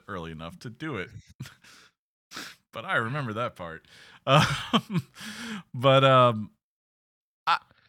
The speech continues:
I think it's cool. Like, to me, the first two Witcher games are kind of their own thing. Like,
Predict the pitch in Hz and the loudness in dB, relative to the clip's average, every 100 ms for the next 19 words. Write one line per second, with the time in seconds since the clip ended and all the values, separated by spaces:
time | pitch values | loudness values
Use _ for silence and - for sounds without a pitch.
0 | - 185 214 180 - 156 151 151 165 127 | -6 0 2 0 0 0 0 -2 -2 0
1 | 123 107 143 139 139 - 131 127 - 123 | 0 0 0 2 0 -2 -2 -2 -2 -2
2 | 117 110 123 107 117 117 113 104 - 90 | 0 -2 -2 -2 0 0 -2 -6 -4 -4
3 | 92 - 101 98 90 90 92 85 82 87 | -4 -4 -4 -4 -4 -4 -4 -8 -8 -8
4 | 101 117 _ - 85 | -10 -14 _ -10 -8